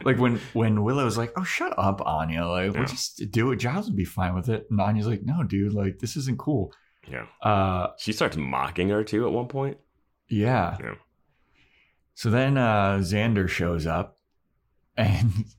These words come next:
Speaker 1: <laughs> and they're like, "Xander, whose side are you on here?" Uh, we got Willow. She's trying to do some spell. She's stealing from the store. And Willow's like, "Oh, Xander, Anya's just being, like, a stick in the mud. Like,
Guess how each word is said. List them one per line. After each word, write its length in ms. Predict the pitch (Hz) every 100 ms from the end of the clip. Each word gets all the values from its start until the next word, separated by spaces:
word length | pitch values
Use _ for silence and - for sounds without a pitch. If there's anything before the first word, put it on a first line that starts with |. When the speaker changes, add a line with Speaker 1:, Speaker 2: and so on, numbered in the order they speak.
| _
Speaker 1:
<laughs> 260 | _ _ -
and 360 | 95 - 127 135 - 131 - -
they're 160 | 110
like, 240 | 117 107 107
"Xander, 680 | 180 262 269 110 113 147 - _ _
whose 220 | 262 254
side 280 | - 170 123
are 60 | 107
you 200 | 95 92
on 120 | 92
here?" 360 | 92 85 82 - _ _ _ _
Uh, 440 | 110 107 104 104 104 -
we 100 | 135
got 240 | 165 170 156
Willow. 400 | 170 160 160 160
She's 220 | - 160
trying 260 | 160 151
to 40 | 139
do 60 | 143
some 140 | 135
spell. 260 | 127 135 135
She's 220 | 147 135
stealing 400 | - 143 151 123
from 140 | 127 123
the 100 | 107
store. 420 | - 135 120 104
And 140 | 98
Willow's 240 | 104 104 107
like, 180 | - -
"Oh, 240 | 185 175 - - -
Xander, 460 | 139 214 185 180 185
Anya's 260 | 190 180
just 180 | 156 143
being, 300 | 147 135 131
like, 240 | 123 117
a 60 | 110
stick 260 | - 135 113
in 60 |
the 80 | 101
mud. 300 | 92 87 85
Like, 340 | 90 90 92